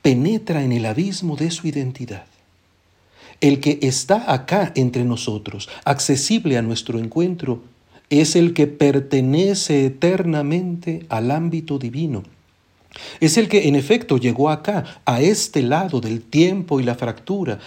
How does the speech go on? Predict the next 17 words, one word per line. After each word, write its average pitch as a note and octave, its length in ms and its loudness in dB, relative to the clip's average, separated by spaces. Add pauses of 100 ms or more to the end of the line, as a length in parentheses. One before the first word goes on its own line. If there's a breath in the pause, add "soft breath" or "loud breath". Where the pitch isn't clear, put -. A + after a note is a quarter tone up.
(120 loud breath)
a C#3 120 2
nuestros C#3 640 4
caminos E3+ 680 -2
y A#2+ 100 0
aldeas, A#2 640 -4 (420 soft breath)
y A2+ 80 -6
que - 120 -6
despierta C3+ 800 0
en G#2+ 100 -6
nosotros A2+ 680 -2
el A#2+ 160 0
asombro D#3 600 0
y A2 60 -4
la A2 80 -6
admiración, A2+ 720 -6 (440 soft breath)
la G#2 140 -6
curiosidad A#2 840 -4